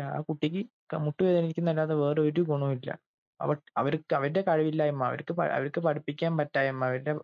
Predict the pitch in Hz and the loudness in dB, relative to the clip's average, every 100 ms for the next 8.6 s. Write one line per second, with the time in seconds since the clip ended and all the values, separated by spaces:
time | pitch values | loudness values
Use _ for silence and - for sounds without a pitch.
0 | _ _ - 190 170 165 143 147 151 151 | _ _ -6 -2 0 0 0 0 2 2
1 | 160 156 143 185 - _ _ _ _ - | 2 0 0 -4 -8 _ _ _ _ -20
2 | - 139 139 156 156 151 147 165 165 135 | -6 -4 -2 0 0 0 0 0 0 0
3 | 135 160 196 _ _ _ - 135 139 156 | 0 -2 -4 _ _ _ -4 -2 0 0
4 | 156 139 139 139 139 139 - 131 131 139 | 0 0 -4 -4 -2 -2 -4 -8 -8 -6
5 | 147 135 156 151 147 147 151 143 170 - | -2 0 0 0 0 -4 -4 -4 -4 -8
6 | _ _ 156 151 156 147 139 151 - 147 | _ _ 0 2 2 2 0 -2 -4 -8
7 | 143 143 156 151 147 151 147 143 - 147 | -6 0 0 0 0 0 0 -2 0 0
8 | 147 156 160 143 131 120 | 2 0 0 -2 -4 -8